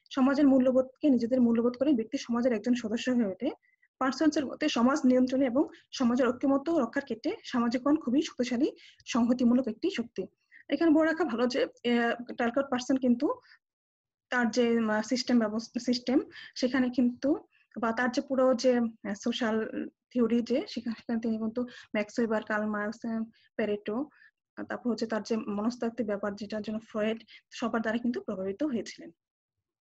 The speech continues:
এখন যদি আমরা social সিস্টেমটা দেখি, আহ, তো এতক্ষণ যা জেনে আসছো যে সেটা social সিস্টেমটা কি, যেখানে হচ্ছে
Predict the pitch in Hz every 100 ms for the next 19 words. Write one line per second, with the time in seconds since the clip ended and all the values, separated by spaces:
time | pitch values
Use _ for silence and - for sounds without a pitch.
0 | _ _ _ _ _ _ _ _ - 254
1 | 269 302 311 247 277 277 269 285 262 220
2 | - 392 - - - - - - - -
3 | 220 220 226 _ _ _ _ _ 262 269
4 | 254 269 285 247 247 240 247 240 - 339
5 | 302 247 - 247 254 247 254 247 262 247
6 | 254 277 403 240 247 254 233 -